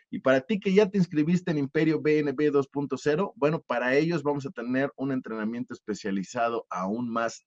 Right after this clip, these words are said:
en acerca de S E O. Va a estar muy, muy padre. Así que bueno, mientras tanto,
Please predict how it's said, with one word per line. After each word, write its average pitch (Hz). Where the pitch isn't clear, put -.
en 117
acerca 107
de 98
S 107
E 104
O. 87
Va 110
a -
estar 120
muy, 113
muy 110
padre. 90
Así 98
que 107
bueno, 107
mientras 117
tanto, 190